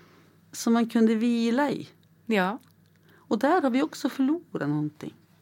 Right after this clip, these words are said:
Speaker 2: Mm. Ja, men så, så är det nog. Jag tänker på min, min, min, eh,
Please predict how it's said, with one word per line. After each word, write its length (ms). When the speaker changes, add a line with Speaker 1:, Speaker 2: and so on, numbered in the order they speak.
Speaker 2:
Mm. 260
Ja, 120
men 180
så, 380
så 240
är 200
det 120
nog. 400
Jag 100
tänker 240
på 120
min, 240
min, 300
min, 320
eh, 80